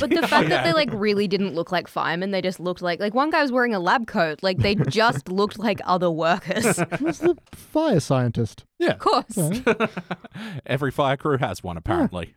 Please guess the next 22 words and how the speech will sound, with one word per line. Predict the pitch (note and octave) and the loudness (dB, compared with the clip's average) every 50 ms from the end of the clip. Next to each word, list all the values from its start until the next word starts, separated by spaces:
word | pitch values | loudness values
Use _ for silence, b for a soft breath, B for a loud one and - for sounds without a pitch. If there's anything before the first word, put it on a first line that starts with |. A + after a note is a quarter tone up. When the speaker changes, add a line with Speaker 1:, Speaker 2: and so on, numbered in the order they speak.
| _ _ | _ _
Speaker 3:
Figure | _ - E3+ E3 F3+ F#3+ | _ -2 0 2 2 2
out | F#3+ G3 G3 | 2 2 2
how | F#3 F3+ F#3 G3+ | 0 0 0 2
this | G#3 G3+ - - | 0 0 0 0
fire | - A3 A#3+ A#3+ A3 F3 C#3+ B2+ | -2 -2 0 2 2 2 2 0
be | A#2+ C#3+ _ - D3+ C#3+ C3+ | -2 -8 _ 0 2 2 2
doing. | A#2+ C3+ C3 B2+ B2 A#2+ A#2 A2+ - _ _ - | 2 2 0 2 2 0 0 -2 -6 _ _ -14
Speaker 4:
Vending | F#2 F2+ G2+ A#2 C3+ C#3 C3 C3 B2 A#2+ G#2+ | -8 -4 -2 0 2 2 2 2 0 0 -2
technologist. | B2 A#2+ A2 - G#2 F#2+ F#2 E2+ D#2 D2 D#2 D2+ - - - | -2 -4 -4 -4 -2 -2 -2 -2 -4 -8 -8 -8 -8 -2 2
Speaker 3:
Yeah. | G3 F#3+ D3+ B2+ A#2 - - - D3+ - - A#2 A2+ B B | 4 6 6 4 4 2 -4 -6 -10 -8 -8 -10 -10 B B
Speaker 2:
<laughs> | B B B | B B B
Homer, | - - D#3+ C#3+ G#2 | -2 -2 0 0 2
are | F#2 | 0
you | G2 C3+ D4+ | 0 0 -2
just | - - - - | -2 -6 -6 -2
holding | - C#3 E3 C#3 G#2 | 0 0 0 0 -2
the | F2+ | -4
can? | - - - E2 E2 F#2 C3 D#3+ - D#3 | -6 -8 -8 -4 -2 0 0 0 0 0
<laughs> | - | 2
Speaker 3:
Your | C3 B2+ A#2+ | 2 2 2
point | - - B2+ C3 C#3 C#3 - - | 2 2 2 2 2 2 -2 -2
being? | - B2+ B2 B2 C#3 E3 F3 E3 B2 | 0 0 2 2 0 0 2 2 0